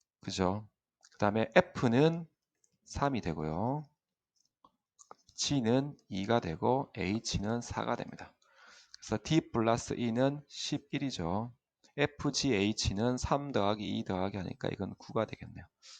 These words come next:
맞네요. 자, 나에서 구리 일 몰이 반응하며 그 다음에 에너가 일 몰이 생-, 에너가 일 몰이 생긴다. 반응하는 구리 대 생성되는 에노는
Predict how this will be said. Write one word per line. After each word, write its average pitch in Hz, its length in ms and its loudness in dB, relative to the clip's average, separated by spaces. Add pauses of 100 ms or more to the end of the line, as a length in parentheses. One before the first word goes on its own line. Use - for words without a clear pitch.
(180)
맞네요. 87 560 -2 (760)
자, 127 140 2
나에서 123 400 8
구리 165 320 4
일 160 220 2
몰이 165 280 6
반응하며 92 880 2 (760)
그 - 80 -16
다음에 98 400 -2
에너가 127 540 6
일 117 80 -4
몰이 131 220 0
생-, 101 200 -6
에너가 123 520 4
일 151 200 -2
몰이 151 240 4
생긴다. 82 400 -8 (340)
반응하는 151 760 8
구리 151 280 2
대 87 260 2 (500)
생성되는 131 680 4
에노는 110 460 2